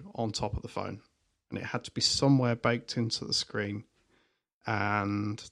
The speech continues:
that, you know, this, this, this edge-to-edge thing was gonna be great, but we were going to see some, some very, very strange kind of technology that would manage to make everything work through the screen itself.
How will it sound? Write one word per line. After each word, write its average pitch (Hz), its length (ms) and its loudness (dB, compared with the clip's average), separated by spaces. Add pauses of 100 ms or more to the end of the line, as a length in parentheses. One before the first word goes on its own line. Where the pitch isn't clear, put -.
(120)
that, - 280 -2 (920)
you 131 100 0
know, 110 140 0
this, 110 180 -4
this, - 280 -4
this - 260 -8
edge-to-edge - 580 -4
thing 113 180 2
was 107 140 -2
gonna 104 160 0
be 101 140 -4
great, 135 640 2
but 107 120 0
we 117 120 -2
were 117 100 -2
going 110 240 -4
to - 80 2
see - 140 0
some, 113 400 0 (340)
some 110 260 -2
very, 120 300 6
very 117 300 8
strange 120 480 2
kind 120 240 -2
of 120 60 -10
technology 113 640 0
that - 120 -4
would - 180 -4
manage 113 300 0
to - 100 -2
make 110 220 0
everything 113 440 -2
work 113 320 -4
through 123 300 -4
the - 100 -12
screen - 360 -4
itself. - 680 -2